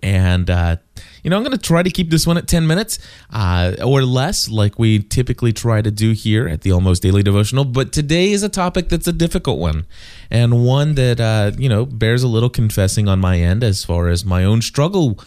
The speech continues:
with what we're gonna talk about today. In fact, the title today is Struggling Against Worldliness.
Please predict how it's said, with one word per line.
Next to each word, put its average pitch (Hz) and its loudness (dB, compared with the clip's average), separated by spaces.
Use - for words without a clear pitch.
with 101 0
what 95 -2
we're 98 0
gonna 98 4
talk 87 0
about 85 -2
today. 82 0
In 104 0
fact, 92 -2
the - -4
title 95 0
today 85 0
is 87 0
Struggling 123 0
Against 98 0
Worldliness. 92 0